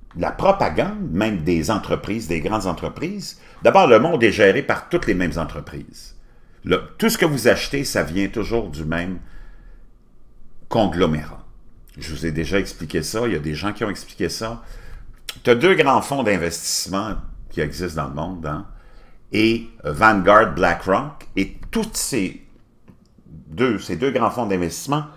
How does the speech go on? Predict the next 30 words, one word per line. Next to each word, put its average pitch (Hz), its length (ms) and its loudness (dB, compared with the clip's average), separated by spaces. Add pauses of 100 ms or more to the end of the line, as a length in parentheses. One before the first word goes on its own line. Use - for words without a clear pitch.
(320)
contrôlent 117 520 4
toute - 220 4
la 98 100 -2
chaîne, 110 420 -6 (760)
toute - 220 0
la 104 80 0
pyramide. 73 420 -8 (720)
Donc, 90 220 0 (260)
peu 233 120 6
importe 185 300 0
ce - 40 -8
que 147 60 2
t'achètes, 143 460 2 (160)
tu - 120 -8
l'achètes 110 420 4 (400)
éventuellement 107 800 2 (360)
de - 160 2
ces 98 220 2
grandes 95 220 2
familles, 90 320 0
les 82 120 0
Rothschild, 85 540 0
les 78 80 -2
Rockefeller 82 720 2 (480)
et 110 160 4
les, 82 340 0 (140)
les 85 140 0
grosses 92 380 -2
têtes 87 220 -2
dirigeantes. 73 400 -10